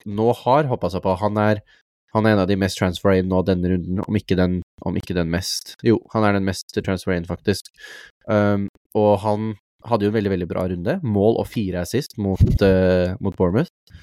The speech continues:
Eh, og med han så er det jo sånn, han er jo en kjempegod spiller for all del, men han, eh, spiller jo, han har spilt sånn femti prosent av kampene, eh, denne sesongen. Ehm, og det er alt for lite til en seks komma seks spiller. Eh, så det er sånn, ja, han kan fort få, gjøre sånn som han gjør nå, og få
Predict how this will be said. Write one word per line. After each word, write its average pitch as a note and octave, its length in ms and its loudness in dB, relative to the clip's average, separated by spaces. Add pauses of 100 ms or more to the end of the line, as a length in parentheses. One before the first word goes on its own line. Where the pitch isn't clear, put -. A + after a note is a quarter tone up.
(380)
Eh, A2 320 2
og A#2+ 320 4
med A#2+ 160 -2
han C#3+ 160 0
så C#3 160 -2
er G#2+ 80 2
det G#2+ 100 0
jo G#2 80 -6
sånn, G#2+ 140 -4
han A2 160 -4
er G2+ 120 2
jo G#2+ 60 -2
en A2+ 60 -10
kjempegod G2+ 380 -4
spiller F#2+ 260 -2
for G2+ 160 2
all F#2+ 160 2
del, A#2 160 4
men G#2+ 240 0 (140)
han, G2+ 220 -2 (680)
eh, G#2 140 2
spiller F#2+ 340 0
jo, G#2 220 6
han G#2+ 100 2
har G#2+ 80 0
spilt G2+ 240 -2
sånn G2 280 -2 (280)
femti F#2 240 0
prosent F#2+ 260 0
av F#2 60 0
kampene, F2 400 -2 (300)
eh, F#2 260 4
denne F#2 160 2
sesongen. F#2 380 0 (680)
Ehm, F#2+ 420 4 (120)
og G2 140 -2
det G2+ 80 2
er G2 80 2
alt F#2+ 240 -2
for G#2+ 80 0
lite F#2 260 -4
til F#2 140 0
en F#2 160 0
seks - 240 -4
komma F#2+ 180 -6
seks F2 220 -6
spiller. G2+ 320 0 (200)
Eh, F#2+ 280 -2
så G#2+ 160 -4
det A2 60 4
er G2+ 100 -2
sånn, G2+ 80 -2
ja, B2+ 160 0
han B2+ 120 -2
kan A2 120 0
fort - 240 -6
få, G#2+ 300 0 (440)
gjøre A2+ 160 6
sånn G2+ 140 -4
som G#2 80 -2
han G#2 80 0
gjør F#2+ 100 0
nå, C3+ 140 0
og B2 60 -8
få G#2 100 2